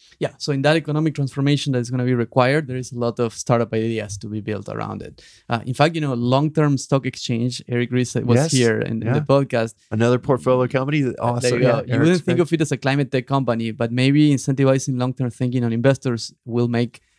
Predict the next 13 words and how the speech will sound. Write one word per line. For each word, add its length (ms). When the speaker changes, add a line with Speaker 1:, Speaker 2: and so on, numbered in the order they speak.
Speaker 1:
uh, 80
climate 400
considerations 640
Speaker 2:
Oh, 40
wow. 180
Speaker 1:
on, 80
on, 240
on 60
shares 340
investments, 560
uh, 260
a 80
thing, 300